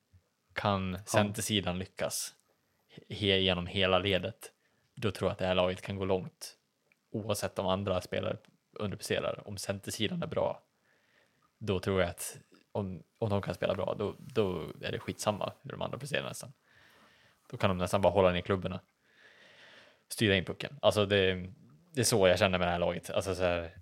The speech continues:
Speaker 1: det här laget är också så här, vi vet hur jobbiga Färjestad är att möta i Fär-, i slutspel. Och speciellt när de, <laughs> när de kommer med lite medvind. Eh,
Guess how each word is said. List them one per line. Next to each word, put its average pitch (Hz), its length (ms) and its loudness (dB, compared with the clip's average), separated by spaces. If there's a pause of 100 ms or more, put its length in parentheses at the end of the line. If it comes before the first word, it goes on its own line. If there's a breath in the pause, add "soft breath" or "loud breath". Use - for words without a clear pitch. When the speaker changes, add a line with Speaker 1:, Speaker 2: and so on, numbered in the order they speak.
Speaker 1:
det - 320 -2
här 98 140 4
laget 98 280 2
är 98 40 -2
också 95 180 -6
så - 100 -2
här, 175 320 -4
vi - 80 -8
vet 95 320 -2
hur 101 40 -2
jobbiga 90 260 -2
Färjestad - 340 2
är - 80 2
att 92 60 -2
möta 92 300 -4
i 92 40 -4
Fär-, - 200 -8
i 87 300 -4
slutspel. - 480 -6
Och - 140 -8
speciellt - 520 -10
när 90 120 -4
de, 87 260 -8 (380)
<laughs> - 360 -16
när - 180 -6
de 101 100 -2
kommer 101 300 0
med 80 160 -4
lite 98 200 -4
medvind. 92 460 0 (600 loud breath)
Eh, 85 680 -2